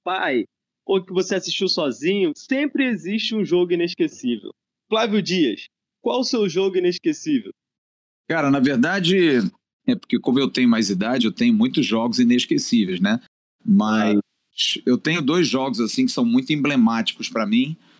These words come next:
Speaker 2: São dois jogos de, de, é, recordação eterna.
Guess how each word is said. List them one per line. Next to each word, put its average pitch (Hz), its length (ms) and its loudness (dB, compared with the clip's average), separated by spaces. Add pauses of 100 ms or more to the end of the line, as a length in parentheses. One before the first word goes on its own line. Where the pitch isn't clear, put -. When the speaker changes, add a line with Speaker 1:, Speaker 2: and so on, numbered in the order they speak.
(280)
Speaker 2:
São 101 100 0
dois 117 240 4
jogos 107 680 0
de, 110 760 4 (220)
de, 95 1000 2
é, 107 340 0
recordação 117 680 0
eterna. 139 600 -2